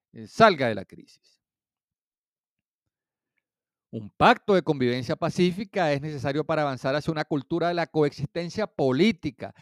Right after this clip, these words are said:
de la cohabitación y cooperación entre los poderes públicos, para asegurar el respeto y la colaboración entre los diferentes niveles de gobierno nacional, estatal y municipal.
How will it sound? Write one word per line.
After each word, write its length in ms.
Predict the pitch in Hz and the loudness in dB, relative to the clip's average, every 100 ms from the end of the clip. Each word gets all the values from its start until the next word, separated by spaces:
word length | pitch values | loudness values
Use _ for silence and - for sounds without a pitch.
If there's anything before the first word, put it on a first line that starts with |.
| - - | -20 -2
de 140 | 160 | 2
la 120 | 165 | 2
cohabitación 800 | 156 175 165 165 160 160 - 185 | 4 8 10 8 4 -2 -2 -4
y 80 | 220 | 2
cooperación 560 | 214 208 190 151 185 202 | 2 4 0 -2 -6 -8
entre 240 | 196 196 | -4 -2
los 120 | 160 | 0
poderes 340 | - 156 185 - | 0 -2 -4 -2
públicos, 720 | - 247 208 139 - 87 - _ _ _ | 6 6 6 2 -4 -8 -12 _ _ _
para 220 | 143 147 | -2 0
asegurar 440 | 143 165 147 151 202 | -2 -2 0 0 0
el 120 | 208 | -2
respeto 640 | 160 127 - 202 202 208 | -4 -6 -2 -2 -2 -4
y 40 | 202 | -6
la 120 | 185 | -6
colaboración 840 | 170 165 151 135 123 156 170 196 | -4 -2 0 -2 -2 2 2 2
entre 600 | 190 185 180 165 151 139 | -6 -8 -4 -4 -4 -4
los 100 | 143 | -2
diferentes 540 | 143 143 143 170 190 185 | -4 -4 -8 -8 -8 -4
niveles 320 | 156 165 185 | -2 -2 -2
de 80 | 170 | -2
gobierno 760 | 156 143 156 160 170 180 170 - _ | -2 0 -2 -2 0 0 0 -4 _
nacional, 920 | - 143 - 147 127 139 165 180 180 170 | -4 -2 4 4 4 2 2 2 0 -4
estatal 720 | 147 - 127 123 135 160 180 - _ _ | -10 -8 -4 0 4 4 2 -2 _ _
y 140 | 226 220 | -2 0
municipal. 560 | 160 127 - - - | -2 -6 -12 -20 -20